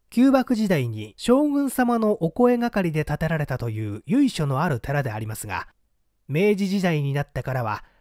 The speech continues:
さほど内輪が豊かでなくなり、かなりに荒れてきたのであります。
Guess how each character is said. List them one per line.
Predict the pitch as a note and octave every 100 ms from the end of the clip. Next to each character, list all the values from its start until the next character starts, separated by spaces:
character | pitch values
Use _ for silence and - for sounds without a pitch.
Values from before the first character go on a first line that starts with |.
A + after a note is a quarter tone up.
| _
さ | - E3+
ほ | D#3+ B3+
ど | A#3+ -
内 | D#3+ - B3
輪 | A3+
が | A3
豊 | G#3 B3 F#3+
か | A2
で | G2
な | G#2+
く | -
な | D#3+
り、 | B2 B2 - _ _ _ _ _
か | - A#3+
な | C#4+
り | F3
に | A#2+ G#2 -
荒 | A2+
れ | G3
て | A#3+
き | -
た | C3
の | G#2
で | F#2
あ | E2
り | F#2+
ま | F2
す。 | - -